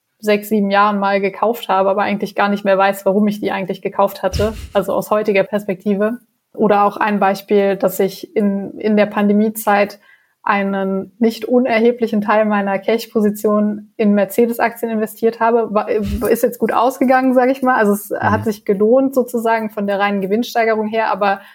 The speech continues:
Speaker 1: auch da, wenn ich so im Rückblick das betrachte, dann habe ich mich nicht wohlgefühlt damit, dass ich dann die Entscheidung treffen musste, einen Teil zu verkaufen, weil die Aktie einfach insgesamt zu groß wurde durch die Steigerung. Also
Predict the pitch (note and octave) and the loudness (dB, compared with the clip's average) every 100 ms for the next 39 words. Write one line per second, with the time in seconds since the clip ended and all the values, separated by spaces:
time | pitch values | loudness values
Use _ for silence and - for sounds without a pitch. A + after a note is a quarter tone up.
0 | - _ - G#3 - G#3 A3 G#3+ G#3 G#3 | -20 _ -4 -2 2 2 2 0 -2 -2
1 | G3+ F#3+ A3 A#3 A#3+ A#3 A3 - G#3+ G#3+ | -4 0 -2 0 -2 -2 -6 -6 -4 -2
2 | A3+ - A3 A3 A3 _ _ _ _ _ | -2 -2 -2 0 -4 _ _ _ _ _
3 | G3+ G#3 A3 A3 G#3 G#3 G#3 - - - | -2 0 0 0 0 -2 -4 -16 -18 -4
4 | G#3+ A#3+ - G#3 A3+ B3 A#3+ - A#3+ A#3+ | 0 0 0 2 2 2 -2 0 0 2
5 | A3+ G#3+ A3+ - - G#3 G3+ G#3 - G3+ | 0 0 -2 -6 -4 -2 -2 -4 -2 0
6 | G#3 G#3 G3 - A3 A3 G#3 G#3+ G#3+ G3+ | 2 0 -2 0 0 0 -2 -2 -2 0
7 | G#3 A#3 - B3+ B3 C4 - _ - G#3 | 2 0 0 0 2 -2 -8 _ -6 -2
8 | G#3 G#3 G#3 G#3 G#3+ G#3+ - - F#3+ F#3+ | 0 -2 0 2 2 0 -4 -10 -8 -6
9 | - G#3 G#3+ G#3 G3 G3 F#3+ G#3 G3+ - | 0 0 0 -2 2 2 2 -2 -2 -4
10 | G3+ F#3+ F#3 G#3+ G#3 G3 G3 F#3+ G#3+ G3+ | -4 -2 -4 -4 -4 -2 -2 -2 -4 -2
11 | A#3 A3 A3 G3 F#3+ F#3+ F#3 F#3+ - F#3+ | 0 0 0 -2 0 0 -2 -6 -4 -6
12 | F3+ G#3 G3 F#3+ F#3+ F#3 F#3 F#3+ | -4 0 2 2 0 -2 0 2